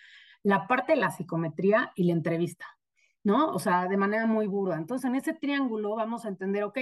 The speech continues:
esto es todo lo que necesitamos y dónde está conectándose con esto y yo estoy validando en la entrevista, ¿no?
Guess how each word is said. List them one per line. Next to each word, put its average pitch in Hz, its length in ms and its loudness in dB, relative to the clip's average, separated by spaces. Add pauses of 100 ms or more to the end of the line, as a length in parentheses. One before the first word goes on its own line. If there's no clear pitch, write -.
(160)
esto 214 220 -6
es 311 120 -8
todo 302 140 2
lo 302 160 -2
que 180 80 -4
necesitamos 180 1040 -2 (1040)
y 226 320 2
dónde 269 380 6
está 262 260 0
conectándose 208 840 2
con 180 160 0
esto 190 360 -4
y 202 140 2
yo 220 140 4
estoy 226 280 0
validando 175 520 -2
en 190 80 0
la 165 40 -4
entrevista, 147 540 -10 (100)
¿no? 202 280 -4